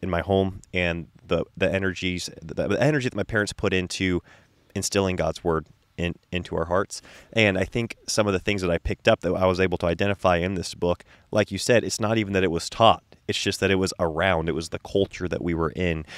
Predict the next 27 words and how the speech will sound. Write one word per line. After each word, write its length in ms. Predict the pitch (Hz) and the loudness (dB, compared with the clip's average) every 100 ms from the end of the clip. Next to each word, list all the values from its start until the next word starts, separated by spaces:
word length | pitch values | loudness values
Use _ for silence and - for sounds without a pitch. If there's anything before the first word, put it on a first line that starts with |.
| - - - | -16 -18 -4
and 360 | 98 92 85 78 | 2 2 0 -4
terms 560 | - 117 104 85 82 82 | -2 2 4 2 0 -4
and 140 | 82 | -4
phrases, 680 | - 98 92 85 80 80 - - - - | 0 2 4 2 0 0 -6 -12 -20 -6
uh, 260 | - 82 80 | 2 4 4
were 200 | 90 87 | 2 0
used, 400 | 85 104 85 - | 2 2 2 -2
and 120 | 87 | -6
concepts 720 | - 98 98 - 87 - - - | -4 -2 -2 0 -2 -2 -8 -4
were 420 | 87 82 82 - - - - - - 87 | 0 2 2 -2 -10 -20 -20 -14 -8 -4
believed 560 | 87 92 101 87 73 92 | -2 -2 -2 -2 -2 -2
and, 260 | 85 82 - | -2 -4 -6
and 120 | 90 | -8
practiced 720 | - 90 87 - 85 - - _ - | 0 2 2 0 -6 -6 -10 _ -12
that 300 | 95 95 87 - | 0 2 2 0
I 180 | 101 120 | 2 2
j-, 120 | 117 - _ _ - 110 | 0 -8 _ _ -8 -4
you 160 | 131 | -4
d-, 120 | 120 135 | -4 -2
you 100 | 131 | 0
didn't 140 | 147 | 0
even 160 | 123 101 | -2 0
realize 480 | 101 131 104 98 95 | 4 4 4 2 0
you 100 | 87 | 0
were 100 | 85 | 4
doing 300 | 110 98 | 6 6
it, 120 | 76 | 4